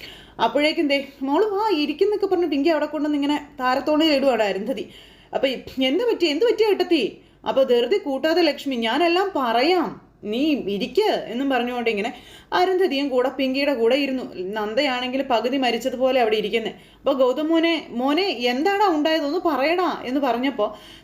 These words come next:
നമ്മുടെ നന്ദ ഒന്നും മിണ്ടുന്നില്ല. അപ്പം നന്ദമോള് പറയുന്നു ഗീതു വന്നില്ല എന്ന്, സരഗോസി നടന്നു എന്നും പറയുന്നു.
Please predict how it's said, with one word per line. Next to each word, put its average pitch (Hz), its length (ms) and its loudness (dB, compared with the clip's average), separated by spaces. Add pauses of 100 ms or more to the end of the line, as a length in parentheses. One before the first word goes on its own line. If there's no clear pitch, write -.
നമ്മുടെ 302 180 4
നന്ദ 311 260 2
ഒന്നും 294 260 2
മിണ്ടുന്നില്ല. 247 640 0
അപ്പം 277 200 0
നന്ദമോള് 359 560 4
പറയുന്നു 262 480 0
ഗീതു 262 280 0
വന്നില്ല 285 500 2
എന്ന്, 240 280 0 (300)
സരഗോസി 302 640 2
നടന്നു 294 420 0
എന്നും 269 200 2
പറയുന്നു. 294 360 0